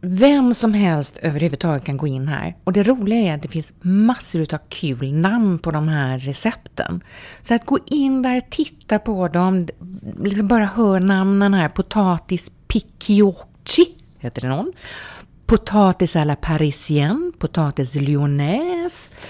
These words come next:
Alltså det är ju helt ljuvligt. Och sen finns det även svenska namn, jag lovar att vi har med det också.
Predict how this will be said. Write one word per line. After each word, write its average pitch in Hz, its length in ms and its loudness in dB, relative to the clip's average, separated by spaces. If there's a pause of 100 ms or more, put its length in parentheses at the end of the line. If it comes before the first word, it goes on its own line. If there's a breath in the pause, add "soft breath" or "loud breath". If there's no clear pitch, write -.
(240 loud breath)
Alltså 247 200 -2
det 247 60 2
är 240 140 4
ju 226 140 6
helt 185 680 0
ljuvligt. 139 680 -4
Och 139 80 -6
sen 127 160 -4
finns 170 220 -2
det 170 80 -2
även 147 240 -2
svenska 151 560 -4
namn, 135 260 -4
jag 139 120 -4
lovar 147 400 -4
att 185 220 -2
vi 170 40 0
har 170 100 2
med 147 300 -2
det 143 120 -4
också. - 520 -8